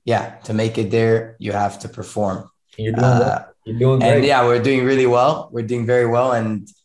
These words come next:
Speaker 1: um, you know, my goal this year is still to, to finish top three in the championship. We're, we're very much in the fight,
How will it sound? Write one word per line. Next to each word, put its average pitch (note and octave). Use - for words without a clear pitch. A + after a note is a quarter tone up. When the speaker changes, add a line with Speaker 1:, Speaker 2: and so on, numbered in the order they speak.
Speaker 1:
um, G2
you A2
know, G#2+
my A2+
goal A2+
this A2+
year A#2
is -
still A2
to, G2+
to A2+
finish A2+
top A#2
three A2+
in A2
the G#2+
championship. A2+
We're, A2
we're G#2
very A#2
much A2
in G#2+
the G#2+
fight, G#2